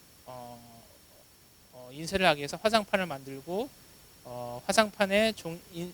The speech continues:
잉크를 옮긴 다음에 그 잉크를 종이 표면에 찍어내는 게 인쇄의 기본 원리가 되는데,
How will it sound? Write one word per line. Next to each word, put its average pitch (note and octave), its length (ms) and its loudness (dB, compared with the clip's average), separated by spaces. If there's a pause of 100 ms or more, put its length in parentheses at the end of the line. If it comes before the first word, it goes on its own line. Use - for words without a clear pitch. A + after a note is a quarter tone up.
잉크를 F#3+ 380 2
옮긴 D#3+ 380 0
다음에 D3 440 6 (320)
그 - 80 2
잉크를 E3+ 500 0
종이 E3 360 0
표면에 F#3 600 4 (420)
찍어내는 G#3+ 640 2
게 D#3+ 400 6
인쇄의 D3+ 320 4
기본 D3+ 280 -6
원리가 B2+ 340 -6
되는데, C3 480 -6